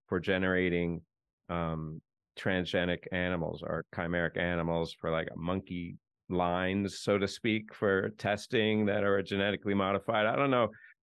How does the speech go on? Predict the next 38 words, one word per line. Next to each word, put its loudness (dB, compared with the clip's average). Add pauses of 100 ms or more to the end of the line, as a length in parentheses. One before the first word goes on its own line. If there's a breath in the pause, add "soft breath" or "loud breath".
that 2
it's 0
practical 0
in 0
the 0
current 0
state. 0
It's -12
such -2
a 2
heavy 0
lift, 0
which -4
I 0
applaud. 0
But -2
as 0
you -6
said, 0 (640 soft breath)
the -2 (420)
one -2
live 0
birth, 0
and -4
even -2
that -2
was -10
clearly -4
not -4
viable, 2 (460 loud breath)
um, -4
and -6
the -6
super -2
high 0
abortion -2
rate. -2
So -2